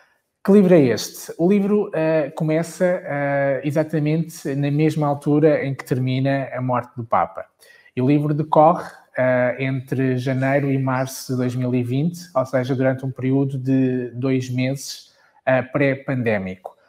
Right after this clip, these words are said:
Aliás, eh, o doutor João já leu o livro, há de ter encontrado essas referências. Nós assistimos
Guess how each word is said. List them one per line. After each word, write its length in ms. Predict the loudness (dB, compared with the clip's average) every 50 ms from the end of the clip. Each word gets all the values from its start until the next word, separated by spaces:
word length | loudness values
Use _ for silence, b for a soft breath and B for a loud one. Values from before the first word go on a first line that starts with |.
| b b b
Aliás, 460 | -4 -2 0 0 -2 -2 -6 -6 -4
eh, 220 | -2 -2 -2 -2 -4
o 300 | -6 -8 -10 -8 -4 -4
doutor 280 | -4 -2 0 -2 -2
João 400 | -2 -2 -4 -2 0 0 0 0
já 300 | -2 0 0 2 2 2
leu 220 | 2 2 2 2 2
o 80 | 4
livro, 400 | 4 4 4 6 4 4 4 4
há 100 | 4 2
de 100 | 0 -2
ter 140 | -4 -4 -4
encontrado 480 | -4 -4 -4 -6 -2 0 0 0 0 -2
essas 320 | -4 -6 -6 -10 -10 -10
referências. 680 | -12 -14 -12 -8 -4 -4 -4 -4 -4 -6 -6 -6 -4
Nós 280 | -2 -2 -2 -4 -4 -6
assistimos 800 | -8 -8 -10 -12 -4 -2 0 0 0 -2 -6 -10 -12 -16 b